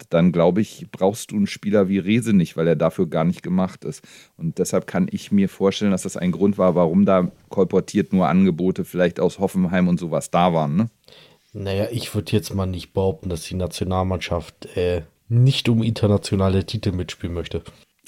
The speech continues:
Speaker 1: Ja, zwischen, <laughs> zwischen Wollen und, äh, der Realität sind natürlich immer, <laughs> ist ja, ist, ist ja noch viel dazwischen. Aber aktuell würde ich sagen, in der Nationalmannschaft kannst du nicht davon sprechen, dass sie ständig regelmäßig ihre Gegner im,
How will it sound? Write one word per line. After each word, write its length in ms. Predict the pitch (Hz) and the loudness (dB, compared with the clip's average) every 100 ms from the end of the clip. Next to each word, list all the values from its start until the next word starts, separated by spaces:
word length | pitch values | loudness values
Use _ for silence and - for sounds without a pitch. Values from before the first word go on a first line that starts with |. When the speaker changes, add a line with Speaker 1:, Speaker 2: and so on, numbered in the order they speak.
| _ | _
Speaker 1:
Ja, 260 | 101 110 113 | 4 4 4
zwischen, 460 | - 139 - 214 | 4 2 6 4
<laughs> 200 | - 147 - - - | 6 2 0 -10 -2
zwischen 360 | 110 127 95 | 2 4 4
Wollen 420 | 117 170 226 233 | 6 6 4 4
und, 300 | 160 156 135 | 4 4 4
äh, 320 | 131 131 127 120 | 4 6 6 6
der 320 | 127 127 113 | 4 4 2
Realität 640 | 127 127 113 101 135 170 | 2 4 2 2 2 2
sind 140 | 151 | -4
natürlich 360 | 147 143 147 135 | -4 0 0 0
immer, 220 | 131 127 120 143 - | 0 0 0 -4 -6
<laughs> 280 | - - - | -20 -20 -14
ist 160 | 107 - | -10 0
ja, 120 | 120 | 2
ist, 180 | 113 - | 2 0
ist 140 | - | 2
ja 120 | 131 | 4
noch 140 | 120 120 | 4 0
viel 200 | - 135 | -2 2
dazwischen. 560 | 120 - 170 196 131 95 | 2 2 0 2 2 0
Aber 340 | 101 104 - | 2 2 2
aktuell 480 | 110 - 113 107 139 | -2 -4 -2 -2 0
würde 120 | 151 | 0
ich 100 | 143 | 0
sagen, 240 | 131 139 143 | 2 2 0
in 80 | |
der 100 | 135 | -4
Nationalmannschaft 880 | 127 127 - 117 113 131 135 143 131 | -6 -8 -8 0 0 0 -2 -2 -2
kannst 220 | - 123 - | 0 0 2
du 60 | |
nicht 180 | 135 - | -2 0
davon 320 | 131 131 123 - - - - | 0 2 0 -2 -10 -18 -10
sprechen, 540 | - - 101 127 139 | -8 -2 2 2 2
dass 140 | 123 127 | 0 0
sie 80 | 127 | -2
ständig 460 | - 117 131 127 | 0 2 2 2
regelmäßig 600 | 120 127 127 123 123 123 | 0 0 2 2 0 -4
ihre 180 | 104 113 | 0 2
Gegner 400 | 101 175 113 90 | 4 4 4 6
im, 180 | 95 | 4